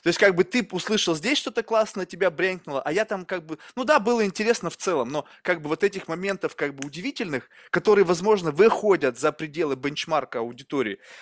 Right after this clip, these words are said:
они меня туда драйвят, потому что у меня здесь нету никакой цели и задачи. То есть я просто получаю удовольствие, движусь в каком-то странном, ну, как бы, как будто бы я сам себе придаю инерцию,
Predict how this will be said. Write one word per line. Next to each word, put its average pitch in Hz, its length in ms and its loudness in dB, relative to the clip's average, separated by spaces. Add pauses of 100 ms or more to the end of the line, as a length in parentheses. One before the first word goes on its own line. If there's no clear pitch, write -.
они 190 400 0
меня 175 240 0
туда 175 260 0
драйвят, 180 380 0
потому 170 240 -8
что - 160 -8
у - 20 -6
меня 170 160 0
здесь 156 200 -10
нету 175 200 -8
никакой 147 320 -4
цели 135 300 0
и - 20 0
задачи. 135 420 -2 (120)
То - 60 -2
есть 139 120 0
я 165 60 4
просто 185 320 0
получаю 151 420 -2
удовольствие, 139 480 -4
движусь 165 320 -4
в - 220 -18
каком-то 156 440 0 (140)
странном, 156 680 2
ну, 151 80 -14
как 147 160 -6
бы, 127 80 -6
как 151 140 -4
будто 170 240 0
бы 147 100 4
я 147 80 6
сам 160 260 2
себе 151 260 -2
придаю 143 460 -2
инерцию, 135 560 -4